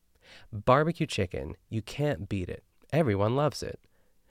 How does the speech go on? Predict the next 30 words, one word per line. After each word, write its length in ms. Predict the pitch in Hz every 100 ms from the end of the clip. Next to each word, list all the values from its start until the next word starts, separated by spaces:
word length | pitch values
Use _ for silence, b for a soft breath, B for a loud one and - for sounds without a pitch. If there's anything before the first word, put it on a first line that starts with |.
| _
Some 240 | - 123
Szechuan 580 | - - 156 - 135 120
noodle 280 | 113 131 131
salad 440 | - 90 95 101
packed 240 | - 107 -
with 140 | -
crisp 440 | - 160 - -
summer 320 | - 127 120 110
vegetables. 720 | 92 - 107 92 80 - - _ _ _ _
For 160 | - 127
color, 520 | - 185 135 98 104 - b b b
I 140 | 143 165
always 280 | 151 123
love 120 | 113 -
something 360 | 104 92 101
green 460 | - 127 113 98 92
with 140 | 92
a 40 | 98
meal. 440 | 92 - - - B B B
Broccoli 420 | 117 127 143 165 165
with 240 | 107 -
garlic 460 | 113 117 143 147 -
and 160 | 113
soy. 500 | - - 92 85 - - _ _ _ _ _ _ _ -
And 140 | 131
then 160 | 156 160
those 220 | 110 101
coast-to-coast 720 | - 160 165 - - 151 143
favorites, 680 | - 120 117 123 120 - - _
s'mores. 800 | - - 110 104 95 - - -